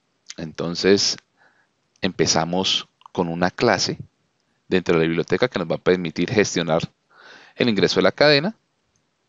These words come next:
Esta clase va a tener obviamente un método que nos va a indicar si la cadena ingresada es con mayúscula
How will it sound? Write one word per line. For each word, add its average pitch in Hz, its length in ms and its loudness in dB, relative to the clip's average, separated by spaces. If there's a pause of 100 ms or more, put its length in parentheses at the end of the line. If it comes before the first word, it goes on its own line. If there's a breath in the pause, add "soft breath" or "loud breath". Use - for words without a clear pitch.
(840 loud breath)
Esta 95 300 2
clase 95 600 2 (560 loud breath)
va 87 80 6
a - 20 4
tener 87 260 2
obviamente 85 440 0
un 90 120 -4
método 90 640 -2 (960 soft breath)
que 85 640 0 (480)
nos 92 200 -6
va 82 140 4
a 82 40 4
indicar 85 460 2
si - 200 -2
la 82 140 2
cadena 80 340 -4
ingresada 107 600 -2 (960 soft breath)
es 85 520 0 (1400)
con 87 140 -8
mayúscula 92 600 0